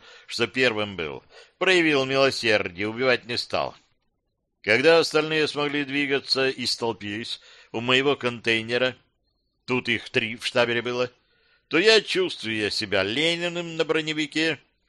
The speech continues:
быстро описал ситуацию, намекнув, что им можно вернуть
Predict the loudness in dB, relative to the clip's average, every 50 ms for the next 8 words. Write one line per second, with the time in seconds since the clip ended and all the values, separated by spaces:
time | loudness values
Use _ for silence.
0 | _ _ _ _ -2 2 2 2 2 2 0 0 0 0 0 -2 -2 -2 -2 -2
1 | -2 -4 -4 -4 -4 -2 0 0 0 0 -2 -4 -6 -6 -6 -6 -6 -8 -10 _
2 | _ _ _ _ _ _ _ -4 0 2 4 2 2 2 0 0 0 0 0 0
3 | 0 2 2 0 -2 -4 -8 -10 -4 2 4 4 4 4 2 -2 -2 -2 -2 -2
4 | -2 -4 -8 -8 -10 -12